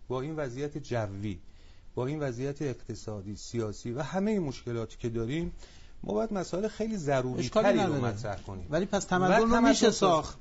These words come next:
Speaker 2: ولی ما هنوز به اون مرحله می‌فرمایید نرسیدیم.
Speaker 1: حالا شما اگر رو کلمه می‌خواید بحث
Speaker 2: نه، خب،
Speaker 1: کنید،
Speaker 2: خیلی
Speaker 1: نه، من
Speaker 2: مهمه.
Speaker 1: هنوز
Speaker 2: کلمه نیست. یه بحث علمی جدی است، جناب آقای بابایی،
Speaker 1: نه.
Speaker 2: که تمدن پروژه است یا پروسه است. اگر
Speaker 1: قطعاً
Speaker 2: پروسه
Speaker 1: حالا
Speaker 2: است،
Speaker 1: به
Speaker 2: خود به
Speaker 1: نظر
Speaker 2: خود
Speaker 1: من
Speaker 2: باید
Speaker 1: پروژه
Speaker 2: رشد کنه.
Speaker 1: نیست.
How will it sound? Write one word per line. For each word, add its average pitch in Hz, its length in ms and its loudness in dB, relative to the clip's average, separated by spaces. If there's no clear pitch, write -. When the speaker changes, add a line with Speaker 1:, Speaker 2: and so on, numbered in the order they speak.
Speaker 2:
ولی 196 140 4
ما 233 160 4
هنوز 214 300 2
به 202 60 0
اون 220 100 0
مرحله 196 300 2
می‌فرمایید 185 420 0
نرسیدیم. 127 320 -2
Speaker 1:
حالا 240 160 0
شما 226 240 -2
اگر 220 200 0
رو 220 120 -2
کلمه 151 520 -2
می‌خواید 180 320 -2
بحث 170 200 0
Speaker 2:
نه، 180 60 -4
خب، 175 60 -4
Speaker 1:
کنید، 170 140 0
Speaker 2:
خیلی 185 140 2
Speaker 1:
نه، 156 80 4
من 165 100 2
Speaker 2:
مهمه. 190 260 4
Speaker 1:
هنوز 165 340 2
Speaker 2:
کلمه 123 340 2
نیست. 165 240 -2
یه 160 120 0
بحث 170 260 -2
علمی 151 400 0
جدی 147 340 -2
است، - 100 -6
جناب 120 140 -2
آقای 104 140 -2
بابایی، 101 300 -2
Speaker 1:
نه. 101 60 -8
Speaker 2:
که 135 140 -2
تمدن 135 640 -2
پروژه 139 460 -2
است 202 200 -2
یا 190 100 2
پروسه 165 340 -2
است. - 220 -8
اگر 175 240 4
Speaker 1:
قطعاً 196 140 6
Speaker 2:
پروسه 196 300 6
Speaker 1:
حالا 220 80 8
Speaker 2:
است، 196 200 8
Speaker 1:
به 214 60 4
Speaker 2:
خود 208 100 6
به 202 40 8
Speaker 1:
نظر 196 200 8
Speaker 2:
خود 214 100 6
Speaker 1:
من 226 80 4
Speaker 2:
باید 151 140 6
Speaker 1:
پروژه 196 260 6
Speaker 2:
رشد 214 80 4
کنه. 220 80 4
Speaker 1:
نیست. - 260 -2